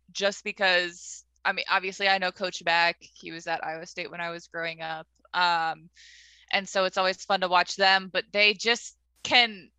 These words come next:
I don't know how they still, like, at least catch me by surprise sometimes, but they always tend to be, uh, a competitor. And so especially with Texas, uh,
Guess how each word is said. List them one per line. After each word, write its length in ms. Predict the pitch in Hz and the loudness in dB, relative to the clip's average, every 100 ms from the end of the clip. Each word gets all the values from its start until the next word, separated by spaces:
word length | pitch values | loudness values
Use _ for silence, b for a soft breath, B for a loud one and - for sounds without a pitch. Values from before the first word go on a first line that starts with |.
| _ - | _ 2
I 140 | 240 | 6
don't 100 | 302 | 6
know 160 | 294 277 | 6 6
how 240 | 240 247 | 8 6
they 180 | 247 240 | 6 4
still, 400 | - - 214 214 | 2 2 4 6
like, 220 | 202 190 | 4 4
at 140 | 160 180 | 2 2
least 280 | 196 - | -2 -4
catch 300 | - 220 - | 0 0 0
me 260 | 180 160 180 | -6 -2 0
by 200 | 220 240 | 4 4
surprise 600 | 262 277 277 269 277 277 | 2 -4 2 4 4 0
sometimes, 1040 | - 277 269 294 285 285 285 285 277 - - b b b - 170 | -2 -2 0 2 4 4 2 -4 -18 -20 -20 b b b -20 0
but 360 | 220 214 208 - _ 165 | 6 8 8 4 _ 0
they 600 | 190 196 208 202 196 196 - | 4 6 6 6 4 2 0
always 600 | 190 202 208 220 208 208 - | 2 2 4 4 4 0 -10
tend 380 | 233 208 196 190 | -2 -2 -2 -6
to 120 | 208 | -10
be, 840 | 196 185 180 175 170 165 165 165 _ _ _ _ _ _ _ | -8 -6 -4 -2 -2 -2 -4 -8 _ _ _ _ _ _ _
uh, 400 | - 170 165 160 - | 2 4 6 4 2
a 160 | 175 175 | 0 0
competitor. 1400 | - 180 - - _ _ _ - 165 165 113 101 - - | -6 -6 -6 -8 _ _ _ -8 -8 -6 -10 -10 -14 -4
And 220 | 185 185 | -2 -2
so 280 | - 208 180 | -2 2 2
especially 680 | 190 - 208 208 240 226 208 | 2 2 0 2 -2 0 2
with 220 | 202 - | 0 -2
Texas, 800 | 208 185 - 180 175 - - - _ - - | -2 0 0 -4 -4 -6 -18 -20 _ -8 -2
uh, 380 | 160 165 165 | 0 2 2